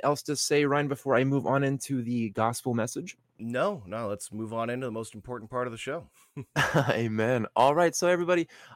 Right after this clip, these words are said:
Speaker 1: I, I wanted to urge you to put your, your faith into Jesus Christ and tell you the good news. And the good news is that God paid for our sins with his life.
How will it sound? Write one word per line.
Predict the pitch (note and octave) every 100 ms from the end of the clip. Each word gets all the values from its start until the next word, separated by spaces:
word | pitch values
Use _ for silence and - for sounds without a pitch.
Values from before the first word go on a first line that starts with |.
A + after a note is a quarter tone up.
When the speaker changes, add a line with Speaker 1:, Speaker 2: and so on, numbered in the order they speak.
| -
Speaker 1:
I, | C#3+ C#3+
I | C#3
wanted | D3 E3+
to | D3+ -
urge | D3+ C#3+
you |
to | D3
put | - D3 B2+
your, | C3 C3 B2 G#2+
your | A#2+ A#2+ A#2
faith | - C#3+ C3+
into | C3 C3 A#2
Jesus | A2 C3 A#2 A#2
Christ | - B2 B2
and | A2+
tell | A2+ B2
you | B2 A2
the | G#2+
good | F#2+ B2+
news. | A#2 B2+ A2
And | G#2
the |
good | G2 - C3
news | B2 B2+ A2
is | G#2+
that | A2 G2 F2+
God | A2+ A#2+ A#2+ -
paid | - A#2+ B2 A#2+
for | - A2 A2+ G#2 -
our | G#2 G#2+
sins | G#2 - A#2 G#2+ F2+
with | G#2 -
his | A2 F#2+ -
life. | F#2+ F#2+ F#2+ -